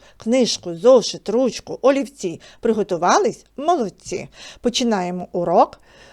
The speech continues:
з усної лічби «Математичний баскетбол». Закиньте м'яч у кільце правильною відповіддю.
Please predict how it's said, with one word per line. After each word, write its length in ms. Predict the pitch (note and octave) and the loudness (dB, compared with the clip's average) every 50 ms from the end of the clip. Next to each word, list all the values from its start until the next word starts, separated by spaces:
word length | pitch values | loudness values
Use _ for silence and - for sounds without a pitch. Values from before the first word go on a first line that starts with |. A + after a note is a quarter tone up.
| _ _ | _ _
з 120 | - - - | -20 -14 -2
усної 560 | - B3+ B3 A3+ - - A3+ G#3+ G#3 G#3 G#3 | 2 2 2 2 2 0 0 2 4 2 2
лічби 580 | F#3+ G#3+ G3+ - - - - F#3 G3+ C4+ G4 A4 - _ - | 2 0 -4 -6 -12 -4 0 0 0 0 -2 -6 -10 _ -2
«Математичний 1000 | C4+ F4+ F#4 G4+ G4 A#3+ F#3 E3+ - A3 A#3+ B3 B3 - - C4+ C4+ C4+ - - | 0 0 2 2 0 0 -2 -2 0 -2 -2 -2 -4 -6 -4 -2 -4 -4 -4 -6
баскетбол». 680 | A#3 A3+ B3+ B3 - - A3 F3+ E3+ E3 F3+ E3+ E3+ - _ | -4 -4 -4 -4 -4 -6 -6 -4 -2 -2 -2 -2 -2 -6 _
Закиньте 760 | C4 - A#4 - - D4+ C4 A#3 A3+ G3 - A3 G3+ G3+ A3 - _ _ | 0 0 0 0 2 0 0 0 0 0 -2 -4 -4 -4 -8 -12 _ _
м'яч 680 | G3+ G3+ F#3+ E3+ G3 F#3 F3 F#3 B3 F#4+ - - - - _ _ _ | -4 -2 0 0 0 0 2 0 -2 -4 -4 -10 -16 -18 _ _ _
у 280 | _ A#3 B3+ C#4+ F#4 B4 | _ 0 2 2 2 2
кільце 720 | - - - A3+ A3 G3 F3 - - - G#3 A3 C4 D#4+ G#4 - - - _ _ | 0 -4 -6 -6 -6 -6 -8 -8 -2 0 0 0 0 -2 -4 -8 -18 -20 _ _
правильною 600 | A#3 A3+ G#3 F#3+ F3+ G#3 A#3 B3 C4+ C#4+ D4+ D4+ | -2 0 0 0 -2 -2 -2 -2 -4 -4 -6 -4
відповіддю. 680 | D4 F4 E4 E4 - F#3 D#3+ D3 C3 - - - | -2 -4 -4 -4 -6 -10 -10 -10 -12 -12 -14 -18